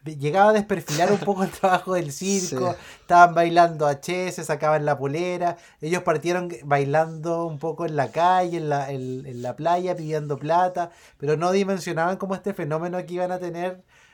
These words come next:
Speaker 1: eh, de, de la reacción del público, que después los amaba y eran como la sensación del circo. Eh, y estaba compuesto por la inolvidable Dayana,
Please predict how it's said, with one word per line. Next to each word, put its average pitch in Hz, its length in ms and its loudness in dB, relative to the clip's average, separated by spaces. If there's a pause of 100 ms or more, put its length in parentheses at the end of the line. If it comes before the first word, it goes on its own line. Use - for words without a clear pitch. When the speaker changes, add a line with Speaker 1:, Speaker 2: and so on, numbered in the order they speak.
(160)
Speaker 1:
eh, 139 1080 -4
de, 139 160 0
de 139 260 -4
la 135 140 0
reacción 135 380 -4
del 151 140 -2
público, 196 480 2
que 151 80 -4
después - 280 -6
los 180 140 -4
amaba 151 360 0
y 170 60 -6
eran 175 140 -4
como 170 160 -10
la 143 120 -6
sensación 143 600 -10
del 175 140 -10
circo. 143 460 -14 (560)
Eh, 123 180 -12
y 123 40 -10
estaba 139 320 4
compuesto 143 540 -2
por 143 200 -2
la 139 280 0
inolvidable 175 760 0
Dayana, 165 420 0